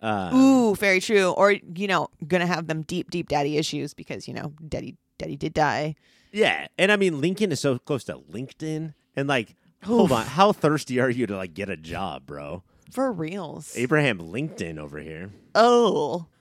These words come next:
Speaker 2: No wonder they shot him in the head.
Speaker 1: Yeah. Uh, Gotham Knights is on, uh,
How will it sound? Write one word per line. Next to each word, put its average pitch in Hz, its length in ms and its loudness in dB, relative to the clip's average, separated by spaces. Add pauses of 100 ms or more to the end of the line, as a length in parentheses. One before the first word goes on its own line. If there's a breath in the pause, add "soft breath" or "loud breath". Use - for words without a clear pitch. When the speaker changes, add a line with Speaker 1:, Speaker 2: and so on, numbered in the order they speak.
(260)
Speaker 2:
No 170 140 -4
wonder 214 220 -2
they 180 120 -2
shot 147 180 -6
him 143 60 -10
in 139 60 -12
the 147 60 -10
head. 165 320 -10 (560 soft breath)
Speaker 1:
Yeah. 85 260 -10 (1900 loud breath)
Uh, 156 240 8
Gotham 170 320 6
Knights 170 260 4
is 131 120 2
on, 139 380 2
uh, 127 380 2